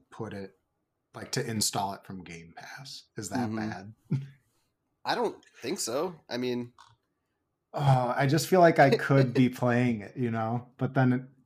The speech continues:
Speaker 1: I have, I would have to delete something, probably.
Speaker 2: Well, then also you'd have to try four different classes, figure out which one you like, then, like, dedicate some time to grind it up to,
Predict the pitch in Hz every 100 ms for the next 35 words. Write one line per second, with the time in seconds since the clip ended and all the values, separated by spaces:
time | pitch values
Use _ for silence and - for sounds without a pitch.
0 | - 117 123 120 113 113 110 110 98 87
1 | 82 - - 107 117 117 - - 57 -
2 | 175 175 196 185 139 143 165 160 139 135
3 | 131 131 110 - 123 120 117 - 120 110
4 | 104 101 90 98 - 98 135 123 107 107
5 | 98 98 95 92 92 98 - 107 131 127
6 | 120 117 98 107 98 104 107 - 95 113
7 | 104 101 98 101 104 98 101 - - 98
8 | 98 95